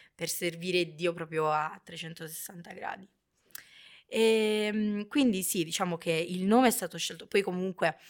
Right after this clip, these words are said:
anche biblicamente, comunque la nonna di Timoteo, eh, un-, una donna di grande fede, eh, di ispirazione comunque per, ehm,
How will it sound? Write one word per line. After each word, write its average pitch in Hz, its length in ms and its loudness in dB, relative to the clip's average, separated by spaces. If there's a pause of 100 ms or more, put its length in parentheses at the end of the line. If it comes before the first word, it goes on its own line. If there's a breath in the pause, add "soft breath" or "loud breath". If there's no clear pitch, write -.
(220 loud breath)
anche 170 520 -2
biblicamente, 160 800 -6
comunque 160 480 -10
la 156 120 -8
nonna 156 220 -8
di 156 140 -12
Timoteo, 156 680 -6 (360 loud breath)
eh, - 40 -14
un-, 160 960 -8
una 165 240 -4
donna 160 260 -4
di 156 140 -10
grande 160 400 -2
fede, 156 640 -4
eh, 151 560 -6
di 165 120 -12
ispirazione 160 920 -4
comunque 151 460 -12 (640 loud breath)
per, 160 280 -8
ehm, 147 500 -6